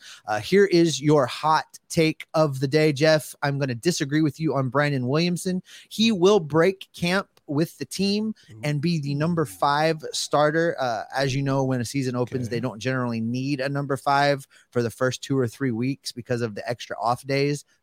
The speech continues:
Speaker 1: built
Speaker 2: That's
Speaker 1: into
Speaker 2: true.
Speaker 1: the calendar. So I think while, uh, he might not be on the twenty-six-man roster for the first two weeks or so, he won't pitch anywhere else. He'll be the number five guy when they need a number five guy.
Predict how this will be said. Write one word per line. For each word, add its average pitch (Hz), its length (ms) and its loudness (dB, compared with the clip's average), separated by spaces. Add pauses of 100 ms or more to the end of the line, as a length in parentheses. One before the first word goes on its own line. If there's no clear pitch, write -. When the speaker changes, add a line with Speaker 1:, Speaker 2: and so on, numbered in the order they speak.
Speaker 1:
built 143 220 0
Speaker 2:
That's 143 120 -2
Speaker 1:
into 143 100 -2
Speaker 2:
true. 147 80 0
Speaker 1:
the 143 60 -4
calendar. 156 580 0 (300)
So 120 640 2 (400)
I 147 80 -2
think 175 320 -4
while, 143 720 2
uh, 113 280 -2
he 135 180 -4
might 147 240 -2
not 127 240 -6
be 147 300 -8
on 135 400 -4
the 120 180 -2
twenty-six-man 131 680 -8
roster 127 580 -2 (260)
for 127 120 -2
the 117 80 -6
first - 320 -4
two 160 180 -2
weeks 147 320 -4
or 175 80 0
so, 190 380 2 (320)
he 160 120 0
won't 135 240 2
pitch 127 220 -2
anywhere 104 320 -2
else. 87 260 -6
He'll 151 220 0
be 143 200 0
the 131 100 -2
number 127 260 -2
five 113 340 0
guy 104 380 0 (200)
when 120 280 0
they 110 200 -2
need 104 280 -4
a 90 80 -8
number 87 240 -8
five - 320 -10
guy. - 200 -20